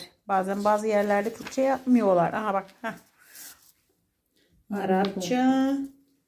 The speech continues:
Speaker 2: evet.
Speaker 1: ve Türkçe. Biz ne almışız? Iksomi.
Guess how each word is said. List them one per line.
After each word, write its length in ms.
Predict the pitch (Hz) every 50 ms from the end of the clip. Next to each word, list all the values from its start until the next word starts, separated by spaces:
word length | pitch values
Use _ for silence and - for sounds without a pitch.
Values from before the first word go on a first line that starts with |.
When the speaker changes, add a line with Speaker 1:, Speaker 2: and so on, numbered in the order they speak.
| _ _ _ _ - -
Speaker 2:
evet. 20 |
Speaker 1:
ve 220 | 190 196 202 196
Türkçe. 480 | 196 - - 185 175 - - - - 170 165 165 165 170 170 - - _ _ _ _ _ _ _ _ _ _ _ _ _ _ _ _ _ _ _ _ -
Biz 180 | 247 262 254
ne 140 | 294 339 349
almışız? 680 | 320 269 226 226 233 240 247 - 349 381 381 - - - _ _ _ _ _ _ _ _ _ _
Iksomi. 720 | - 294 294 - - - 320 294 262 220 190 175 165 170